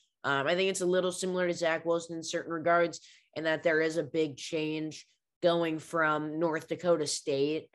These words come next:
to the N F L level. But he, look, he's, he's shown to be a student of the game. He's, he's incredibly young. He's, he, he's one of the younger guys in this draft class.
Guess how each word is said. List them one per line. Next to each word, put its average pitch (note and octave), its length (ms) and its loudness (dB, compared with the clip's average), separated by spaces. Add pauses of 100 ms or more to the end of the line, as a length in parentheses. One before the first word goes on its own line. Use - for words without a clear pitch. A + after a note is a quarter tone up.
(400)
to G3+ 180 4
the F3+ 160 6
N E3 100 2
F D#3+ 160 -6
L D3+ 220 0
level. C#3 440 -2 (360)
But D#3+ 200 4
he, F3 300 0
look, F3+ 260 2
he's, F3 260 0
he's F3+ 180 -2
shown G3 280 4
to G3+ 60 -4
be F#3+ 120 6
a F#3 40 4
student F#3 300 2
of F3 120 -4
the F3 60 -2
game. E3 320 0
He's, D#3+ 220 -6
he's D#3+ 180 -4
incredibly E3+ 580 4
young. D3+ 400 2
He's, D3 380 -10 (800)
he, D3 180 -2
he's D3+ 320 -2
one F3+ 200 4
of F3 80 2
the E3+ 60 4
younger E3+ 280 2
guys E3 280 2
in D3 60 -8
this D#3 140 -2
draft D3+ 380 0
class. C3+ 360 -4